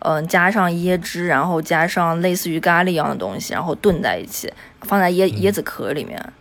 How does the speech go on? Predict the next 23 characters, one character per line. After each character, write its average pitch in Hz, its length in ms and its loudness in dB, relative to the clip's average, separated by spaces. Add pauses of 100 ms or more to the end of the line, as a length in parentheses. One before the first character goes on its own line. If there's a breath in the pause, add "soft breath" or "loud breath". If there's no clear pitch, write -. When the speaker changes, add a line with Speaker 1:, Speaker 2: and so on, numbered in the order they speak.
(460 soft breath)
Speaker 1:
然 139 140 -6
后 160 320 -2 (220)
还 - 160 -2
挺 208 180 2
好 165 100 4
吃 - 240 -4
的， 143 220 0
有 175 160 0
点 214 160 6
像 208 100 2
泰 175 240 0
国 151 160 0
的 139 120 0
绿 151 120 -4
咖 113 240 -4
喱。 - 140 -12 (220)
然 170 160 0
后 208 100 4
它 262 140 0
里 240 60 6
面 202 120 6
还， 214 160 0
它， 220 220 -2